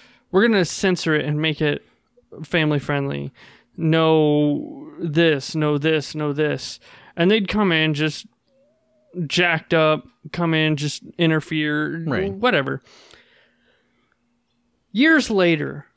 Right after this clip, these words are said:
Speaker 1: year, and I'm talking, you know, what we have now, how W W E's gone more family friendly. No blood, nothing like that.
Speaker 2: Yeah.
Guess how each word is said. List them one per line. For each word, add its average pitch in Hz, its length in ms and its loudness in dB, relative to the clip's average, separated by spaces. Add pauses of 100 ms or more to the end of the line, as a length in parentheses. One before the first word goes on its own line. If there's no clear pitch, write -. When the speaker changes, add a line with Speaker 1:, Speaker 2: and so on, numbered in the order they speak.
(1400)
Speaker 1:
year, 175 380 0
and 180 160 2
I'm 185 240 0 (240)
talking, 160 520 -2 (120)
you 165 140 -4
know, 139 220 -8 (100)
what 160 200 0
we 160 120 0
have 156 140 -2
now, 135 300 -4 (1300)
how 151 680 2 (340)
W 175 260 2
W 156 220 2
E's 151 260 -2
gone 143 200 -4
more 139 200 -4
family 131 340 -8
friendly. 135 480 -10
No 151 260 0
blood, 151 840 2 (440)
nothing 151 320 -4
like 143 220 -8
that. 147 160 -2
Speaker 2:
Yeah. 92 220 -6